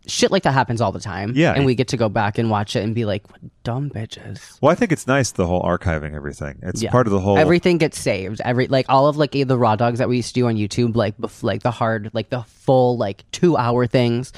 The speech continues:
Speaker 1: they're somewhere.
Speaker 2: Oh, good. Good. You know, I think we should just put up, uh, a hidden little cam in the backstage for Sugar Tank.
Speaker 1: Jail. All of us.
Speaker 2: Yeah,
Speaker 1: Jail.
Speaker 2: but that's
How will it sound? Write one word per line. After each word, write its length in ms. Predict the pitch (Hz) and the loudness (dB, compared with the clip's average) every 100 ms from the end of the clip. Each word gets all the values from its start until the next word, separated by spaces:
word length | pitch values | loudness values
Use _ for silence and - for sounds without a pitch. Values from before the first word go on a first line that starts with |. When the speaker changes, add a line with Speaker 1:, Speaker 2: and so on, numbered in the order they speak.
| - - | -20 -6
Speaker 1:
they're 140 | 117 | -4
somewhere. 560 | 104 110 92 80 80 123 | -2 -2 -4 -6 -6 0
Speaker 2:
Oh, 220 | 131 156 | 4 6
good. 420 | 113 123 185 67 - _ _ _ - | 6 6 6 4 -6 _ _ _ 2
Good. 240 | 127 92 | 4 6
You 60 | 92 | 4
know, 140 | 135 | 4
I 100 | 139 | 4
think 140 | 156 165 | 4 2
we 60 | |
should 160 | 123 107 | 0 -2
just 180 | 101 - | -4 4
put 140 | 110 | 6
up, 180 | 95 87 - | 6 2 0
uh, 360 | 98 82 73 71 - - | 2 4 2 -2 -12 -2
a 180 | 85 76 | 0 0
hidden 320 | - 92 92 | -2 -2 0
little 200 | 92 90 | 0 -2
cam 480 | - 95 85 69 73 _ _ _ _ | -2 0 0 -2 -8 _ _ _ _
in 120 | 95 90 | -2 0
the 60 | |
backstage 580 | 82 82 - 95 87 - | 2 0 2 2 2 -2
for 420 | - 90 80 71 | -4 0 2 0
Sugar 300 | - 123 107 | 0 2 2
Tank. 360 | - 73 - - - | 0 -4 -6 -14 -10
Speaker 1:
Jail. 460 | 117 104 95 104 123 - | -4 -4 -4 -8 -12 -4
All 180 | 123 110 | -2 -2
of 80 | |
us. 280 | 107 110 - | -2 -6 -6
Speaker 2:
Yeah, 220 | 123 180 190 | 2 2 4
Speaker 1:
Jail. 160 | 120 | 2
Speaker 2:
but 80 | 104 | 4
that's 400 | 123 127 - - | 4 4 0 -4